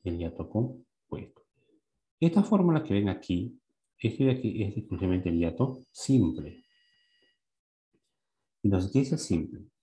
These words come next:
Vocal abierta más vocal abierta. Se tienen que separar. Se tienen que separar. Vocal cerrada, vocal cerrada también se va. Pero, ojo, que tienen que ser iguales. Aquí, ¿te acuerdas en el diptongo? En el, en el diptongo, ¿qué cosa era? Diferentes. En el diptongo homogéneo, diferentes.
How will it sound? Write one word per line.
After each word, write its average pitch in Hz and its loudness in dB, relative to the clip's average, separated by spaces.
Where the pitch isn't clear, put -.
Vocal 139 2
abierta 135 2
más 104 2
vocal 82 -6
abierta. 92 -2
Se - -20
tienen 98 2
que 104 -4
separar. 82 -8
Se 90 -10
tienen 92 0
que 104 -4
separar. - -8
Vocal 113 0
cerrada, 107 0
vocal 90 -4
cerrada 107 -2
también 90 -2
se 90 -6
va. 90 -6
Pero, 127 4
ojo, 117 2
que 85 -6
tienen 92 0
que 85 -2
ser 87 0
iguales. 107 0
Aquí, 110 2
¿te 104 0
acuerdas 98 0
en 101 4
el 95 4
diptongo? 101 0
En 92 2
el, 90 -2
en 90 0
el 87 -2
diptongo, 95 0
¿qué 101 0
cosa 104 0
era? 127 0
Diferentes. 90 -2
En 90 -2
el 85 -2
diptongo 90 -2
homogéneo, 87 -2
diferentes. 92 -4